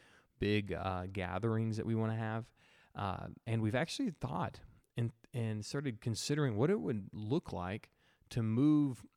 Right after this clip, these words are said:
this construction that we're doing to the other side of the warehouse, the areas that we don't use, an area that already has plumbing for bathrooms, so we don't have to create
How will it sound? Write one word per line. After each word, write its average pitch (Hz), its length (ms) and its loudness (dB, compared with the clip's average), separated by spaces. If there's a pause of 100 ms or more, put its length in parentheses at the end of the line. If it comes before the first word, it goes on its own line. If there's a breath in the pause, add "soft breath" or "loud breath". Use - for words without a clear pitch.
(220)
this 117 300 -2
construction - 640 -2
that 87 100 -6
we're 98 80 0
doing 95 360 0
to - 160 -4
the 117 220 -2
other 139 240 0
side 127 280 0
of 110 60 0
the 101 80 0
warehouse, 101 600 -4 (220)
the 113 160 0
areas 120 380 4
that 101 120 0
we 98 120 0
don't 101 240 -2
use, 139 560 2 (380 loud breath)
an 101 120 -8
area 113 260 0
that 107 120 0
already 113 220 2
has 107 160 -2
plumbing 120 480 -2
for - 140 -6
bathrooms, 110 680 -4
so - 100 -4
we 101 100 -2
don't 101 180 -2
have 104 160 -4
to 104 100 -10
create 104 440 -4